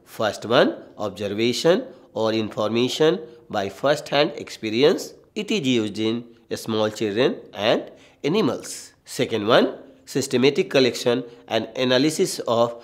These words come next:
factual data. This is done in historical research. Third one, scales and inventories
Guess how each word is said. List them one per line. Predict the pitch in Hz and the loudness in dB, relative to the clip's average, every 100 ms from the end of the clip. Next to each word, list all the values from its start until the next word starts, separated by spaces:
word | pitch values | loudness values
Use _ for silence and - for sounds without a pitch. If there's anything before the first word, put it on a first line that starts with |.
| - | -20
factual | _ 165 135 - 165 185 | _ 2 2 2 0 0
data. | 240 110 120 101 92 82 _ _ _ | 0 -4 -4 -4 -10 -12 _ _ _
This | 127 196 202 | -8 -6 0
is | 175 120 | 0 0
done | 120 110 113 | -4 -2 0
in | 123 120 - _ | 0 -4 -18 _
historical | 123 - - 143 170 170 165 | -4 -4 0 2 2 2 2
research. | 113 - 101 - - _ | 0 -6 -10 -12 -20 _
Third | - 110 101 | -4 -2 0
one, | 110 160 262 - - - - | 6 6 4 -6 -20 -18 -6
scales | 113 - 165 185 180 | -6 0 4 6 6
and | 127 | 4
inventories | 120 113 113 104 120 131 214 | 4 4 2 0 0 -2 -2